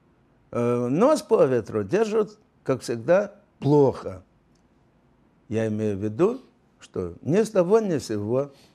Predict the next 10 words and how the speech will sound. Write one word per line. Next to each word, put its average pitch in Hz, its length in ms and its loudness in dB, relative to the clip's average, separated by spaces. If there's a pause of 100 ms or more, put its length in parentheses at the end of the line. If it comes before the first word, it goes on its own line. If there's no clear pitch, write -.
(760)
имея 208 360 4
на 202 180 4
руках 208 440 4
только 190 320 2
один 196 460 2
единственный 123 960 -2 (160)
гнилой 147 540 2
товар 127 540 0 (300)
под 107 140 -6
названием 107 720 -4